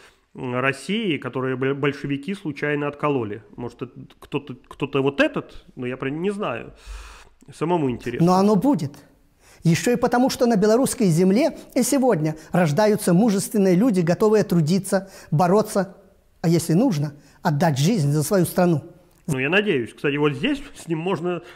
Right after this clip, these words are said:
Speaker 1: абсолютно согласиться. Что-то такое, кстати, в своем поздравлении сказал и Поздняк, что да, да, нужны люди, которые готовы бороться и отдать жизнь за свою страну и за ее независимость. Здесь удивительно так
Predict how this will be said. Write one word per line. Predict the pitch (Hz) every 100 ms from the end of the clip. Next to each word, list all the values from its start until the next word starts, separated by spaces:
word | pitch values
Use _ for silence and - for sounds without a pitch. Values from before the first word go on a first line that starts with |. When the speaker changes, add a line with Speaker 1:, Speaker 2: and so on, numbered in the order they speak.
| -
Speaker 1:
абсолютно | - 180 180
согласиться. | 156 156 151 - 247 - 240 - -
Что-то | - 220 190
такое, | 185 202 170
кстати, | - 156 151
в | 139
своем | 165 160 151 131 - - -
поздравлении | - 156 160 160 160 139 131 127
сказал | - 156 139 139
и | 139
Поздняк, | 135 127 113 139 262 - - - - _
что | -
да, | 139 147 160 160 -
да, | 139 139 135
нужны | 147 160 202
люди, | 247 262
которые | 147 143 165 165
готовы | 120 147 170 147 143 - _ -
бороться | 127 127 135 - - 156
и | 120
отдать | 110 131 156
жизнь | 120 127 139 135 -
за | 120
свою | - 131
страну | - 147 123 113 - _ _ _ - - - -
и | 131 123
за | 131
ее | 139
независимость. | 202 156 143 120 - 123 117
Здесь | 143 147 143
удивительно | 139 139 175 - 180 180
так | - -